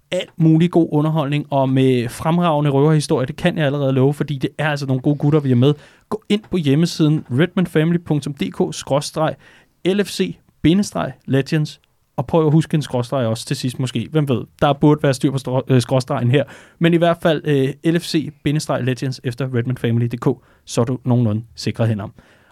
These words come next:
Og Riese, så sagde du, "Daniel, jeg skal simpelthen lige af med et tilbud, fordi der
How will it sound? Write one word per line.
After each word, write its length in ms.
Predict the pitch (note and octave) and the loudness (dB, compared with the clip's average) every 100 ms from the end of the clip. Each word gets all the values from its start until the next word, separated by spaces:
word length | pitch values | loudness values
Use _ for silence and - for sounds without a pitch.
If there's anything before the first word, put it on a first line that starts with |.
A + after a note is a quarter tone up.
| _ | _
Og 280 | C#4 D#4+ - | 0 2 2
Riese, 300 | D#3 C3 A#2+ - _ _ | 0 2 0 -2 _ _
så 140 | - A#3 | -4 0
sagde 200 | A3 G3+ | 2 2
du, 80 | |
"Daniel, 420 | G3 A3+ G#3 F#3 - | 2 0 2 0 0
jeg 140 | E3 E3 | -2 -2
skal 120 | F#3 | -2
simpelthen 400 | - A3 F#3+ F3 | 0 0 2 2
lige 200 | G3+ E3+ | 2 2
af 120 | F3+ | 4
med 80 | F3+ | 2
et 60 | |
tilbud, 340 | - E3+ F3 E3+ | 4 2 4 2
fordi 240 | F3 E3+ | 2 -2
der 100 | E3+ | -2